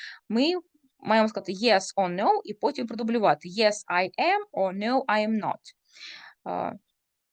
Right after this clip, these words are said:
is he or is she Yes, he is. Yes, she is. Or no, he isn't. No, she isn't. Are they?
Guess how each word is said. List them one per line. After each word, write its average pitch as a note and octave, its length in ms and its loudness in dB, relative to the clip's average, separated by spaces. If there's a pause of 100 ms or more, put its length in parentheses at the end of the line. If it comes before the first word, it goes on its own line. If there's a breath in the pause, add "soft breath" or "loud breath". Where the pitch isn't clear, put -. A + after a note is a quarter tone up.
(100)
is F#4 260 8 (760)
he F#3+ 360 0 (540)
or G3 200 6 (100)
is C#4+ 340 -4
she G3 480 -4 (480)
Yes, G3+ 680 0
he - 440 -4
is. C4+ 640 -2
Yes, A#3 360 4
she A3+ 360 -2
is. A3 240 -8
Or F#3+ 240 4
no, G#3 460 2
he F#3 460 -4
isn't. E4 420 -2 (120)
No, G3 340 0
she G#3+ 420 -6
isn't. - 380 -12 (540 loud breath)
Are E4+ 280 8 (100)
they? E3 320 -2